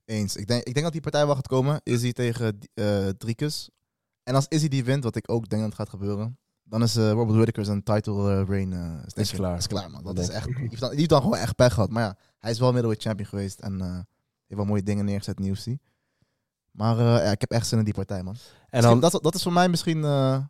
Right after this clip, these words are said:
Speaker 1: de, de toppartij van, eh, kaart, man.
Speaker 2: Oh, echt?
Speaker 1: Of ja, trouwens, dan gaan we naar de
Speaker 2: Bro,
Speaker 1: main
Speaker 2: jij
Speaker 1: event.
Speaker 2: bent veel te biased voor Boachim.
Speaker 1: Nee, ik ben benieuwd. Kijk, zijn laatste partij tegen Rockhold, ik ben het met je eens, was niet, was niet heel indrukwekkend, man. Hij werd ook echt vaak geraakt door een Rockhold die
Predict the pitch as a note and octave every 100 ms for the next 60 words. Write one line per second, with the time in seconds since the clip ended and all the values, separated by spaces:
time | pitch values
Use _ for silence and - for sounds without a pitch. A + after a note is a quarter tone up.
0 | _ _ _ _ _ _ _ _ _ _
1 | _ G#2 G#2+ G#2 G2 - A2 A2+ G2+ G2+
2 | G2+ G2 F#2+ F#2+ B2+ A2 - E2+ _ _
3 | B2+ B2 D#3+ F#3 B2 B2+ B2+ C3 C3+ C3+
4 | B2 B2 B2 A2+ A2 C3 D3+ G#3+ G3+ A3
5 | G#3 C3+ B2+ C#3+ D#3 C#3 B2+ A#2+ A2 G#2+
6 | G#2 - A2 G#2+ G#2 F#3+ G#3 G3 G3+ G3+
7 | F3+ - D3+ C#3 D3+ E3+ - D#3+ D3+ C#3+
8 | B2 C3+ C#3+ C3+ A2+ B2+ B2+ A#2+ - A2
9 | G#2 G#2 A#2+ A2 A#2 C#3+ C#3+ C3+ A#2+ B2
10 | B2 G2+ G2 G#2+ A#2+ C#3+ - D#3 - -
11 | C#3+ C3 A#2 A#2+ D3 A#2+ B2+ A#2 A2+ C3+
12 | C3 A2+ A#2+ A#2